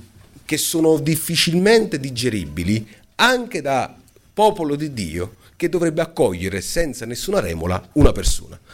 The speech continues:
Perché succede questo? Perché, fratelli, purtroppo siamo umani, siamo soggetti a tante sollecitazioni e a tanti stimoli e noi riconosciamo che purtroppo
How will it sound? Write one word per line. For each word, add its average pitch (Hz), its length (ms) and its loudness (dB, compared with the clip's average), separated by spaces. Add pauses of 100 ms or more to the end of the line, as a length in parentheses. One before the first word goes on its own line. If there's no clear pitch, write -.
(160)
Perché 240 320 -2
succede 90 340 -6
questo? 80 300 -8
Perché, 180 320 -2
fratelli, 101 380 0 (420)
purtroppo 113 460 -2
siamo 110 260 -2
umani, 123 640 0 (200)
siamo 104 320 -4
soggetti 107 500 -6
a 92 100 -8
tante 117 300 -4
sollecitazioni 95 1120 -2
e 101 120 -8
a 95 60 -6
tanti 110 340 -4
stimoli 107 640 -2 (320)
e 196 120 4
noi 220 400 4
riconosciamo 113 880 -2
che 196 340 0 (480)
purtroppo - 880 2